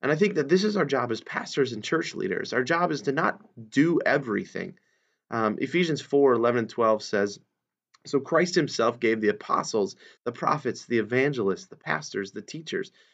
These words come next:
to equip his people for works of service so that the body of Christ may be built up." We're supposed to equip, equip God's people to do God's work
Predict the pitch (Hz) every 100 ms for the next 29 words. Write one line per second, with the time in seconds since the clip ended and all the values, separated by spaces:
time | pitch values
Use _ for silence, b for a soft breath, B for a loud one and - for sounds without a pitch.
0 | b b - 147 143 - - 185 190 -
1 | 151 160 160 - 156 143 - 92 92 113
2 | 107 113 131 143 - 143 - 165 113 95
3 | - - b b b 156 143 135 127 -
4 | 127 156 185 175 170 - 120 101 95 -
5 | - 110 104 117 110 95 101 - _ -
6 | 175 147 - _ _ _ _ _ _ -
7 | 143 175 160 135 123 - 175 165 - _
8 | _ _ - 123 117 202 175 - - 117
9 | 107 113 - _ - 175 160 92 90 -
10 | _ _ - 123 123 135 127 127 143 170
11 | - _